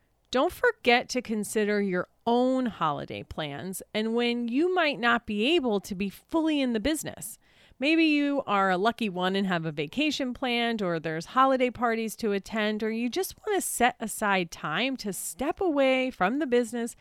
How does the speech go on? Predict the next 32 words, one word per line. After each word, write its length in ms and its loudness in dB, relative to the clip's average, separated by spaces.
and 160 0
be 120 2
fully 540 -2
engaged 560 0
with 160 -10
your 80 -6
family. 640 -4
You 160 0
may 260 4
need 260 0
to 280 0
invest 500 -2
in 120 -4
some 260 -6
extra 400 -6
help 400 0
during 320 0
these 240 -4
times. 600 -2
You 140 0
might 280 4
even 320 0
have 320 2
to 220 -4
cut 320 0
off 440 4
your 320 2
holiday 640 0
shipping 440 -4
a 80 0
little 240 0
bit 200 -4